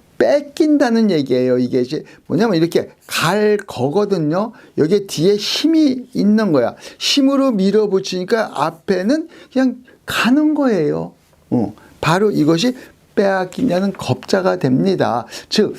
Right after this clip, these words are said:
아, 내 주관이, 어? 내 힘이 무언가 남한테 자꾸 휩쓸려 가는 겁니다. 자, 그 다음에 또 어디 앉아 봅시다. 여기서는 어떤 글자냐?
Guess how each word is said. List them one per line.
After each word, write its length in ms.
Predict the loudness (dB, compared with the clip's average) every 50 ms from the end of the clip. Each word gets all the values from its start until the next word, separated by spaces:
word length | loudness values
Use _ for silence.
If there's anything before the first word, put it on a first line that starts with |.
| -10 -12 -12 -10 -4
아, 460 | -2 -2 -2 0 -2 -2 -2 -2 0 0
내 320 | 0 0 2 0 0 -2
주관이, 760 | -2 -4 -4 0 0 0 0 0 0 0 2 0 0 -2 -4 -8 _ _ _ _ -8 -4
어? 180 | -2 -2 -2 -2
내 280 | -2 0 2 2 2 0
힘이 600 | -2 -6 -6 -4 -2 0 0 2 0 0 -2 -4 -12 -10 -4
무언가 720 | 0 0 2 2 2 2 2 2 2 2 2 2 0 0
남한테 680 | -2 -2 -2 -2 -2 -2 -2 -2 -2 -4 -4 -4 -4 -4
자꾸 260 | -2 -4 -6 -4 -6
휩쓸려 480 | -6 -6 -8 -8 -6 -2 0 0 0 0
가는 340 | -2 -2 -2 -2 -2 -2
겁니다. 600 | -2 -2 0 0 0 2 2 0 0 -2 -2 -4 -6 -8 -12 _ _ _ _ _ _ -20 _ _ _ _ -20 -20 -20 -20 -20 -20 -10 -8 -6 -2
자, 280 | -2 -2 -2 -2 -6 -6
그 60 | -2
다음에 260 | 0 0 2 0 -2 -4 -2
또 80 | -2 -2
어디 260 | 0 0 0 0 0
앉아 240 | 0 0 -2 -2 0
봅시다. 680 | 0 0 0 0 0 -2 -2 0 0 -2 -2 -2 -6 -14 -20 -20 -18 -16 -14 -12 -12 -12 -12 -4 0 2
여기서는 400 | 2 2 2 0 0 0 0 0
어떤 360 | 0 0 0 0 2 2 2
글자냐? 720 | 2 2 0 0 -2 -4 -4 -2 -2 0 0 0 -2